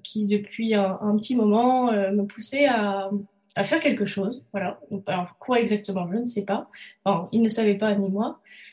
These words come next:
Mais, euh, mais voilà, de, de, de m'occuper mes mains, euh, parce qu'il sentait bien effectivement que j'en avais besoin. Et donc, euh, et du coup,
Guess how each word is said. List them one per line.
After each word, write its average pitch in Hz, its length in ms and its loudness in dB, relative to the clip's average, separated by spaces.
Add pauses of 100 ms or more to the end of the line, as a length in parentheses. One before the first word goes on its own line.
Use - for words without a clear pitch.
(160)
Mais, 220 320 4
euh, 196 460 4
mais 202 180 2
voilà, 190 220 -2
de, 180 280 -8
de, 190 200 -4
de 196 140 0
m'occuper 269 580 2
mes 208 160 2
mains, 269 520 2
euh, 196 380 -2
parce 196 140 -14
qu'il - 80 -8
sentait 202 280 -2
bien 226 160 2
effectivement 226 520 -2
que 240 120 -4
j'en 202 200 -2
avais 202 180 -2 (460)
besoin. 214 480 0 (500)
Et 208 100 0
donc, 233 300 2
euh, 190 800 2
et 180 100 -6
du 185 160 -6
coup, 285 640 0